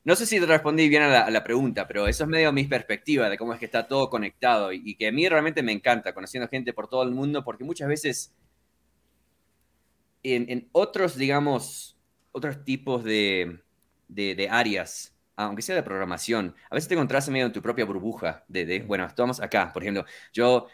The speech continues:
estuve como programador de web en Denver por, como dije, casi diez años y cono-, y conozco muchos programadores, pero en la área de Denver específicamente. Y no es hasta que empecé con lo de Cardano, que ahora conozco gente que considero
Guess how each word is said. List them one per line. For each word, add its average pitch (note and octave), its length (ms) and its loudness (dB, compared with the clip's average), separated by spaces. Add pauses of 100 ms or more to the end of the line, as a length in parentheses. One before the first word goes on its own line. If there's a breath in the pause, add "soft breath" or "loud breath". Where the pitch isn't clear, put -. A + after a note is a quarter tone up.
(120)
estuve C3 400 -2
como A2+ 260 0
programador G#2 460 0
de G#2+ 80 0
web G2+ 400 0
en G2 180 -6
Denver G2+ 380 -2
por, F2+ 320 -6 (300)
como G2+ 160 -4
dije, G2+ 260 -4
casi A2 240 -2
diez G#2+ 240 2
años F2 440 -4
y G#2 120 -10
cono-, G2 180 -4 (140)
y G#2+ 100 -6
conozco A#2+ 600 0
muchos C3 320 2
programadores, F#2+ 540 0
pero C3+ 280 2
en G#2+ 100 0
la G2+ 120 4
área B2 140 4
de G#2+ 60 2
Denver A2 280 -2
específicamente. F2+ 840 -8 (180)
Y G#2 100 -8
no A2+ 100 0
es D3 100 -2
hasta C#3+ 180 -4
que A#2 120 -4
empecé G2+ 320 -4
con A2 100 -4
lo G2 60 -4
de F#2 100 -4
Cardano, A2 640 0 (180)
que - 80 -2
ahora F3+ 140 2
conozco B2+ 340 -2
gente B2 280 -4
que G2 80 0
considero F#2+ 720 0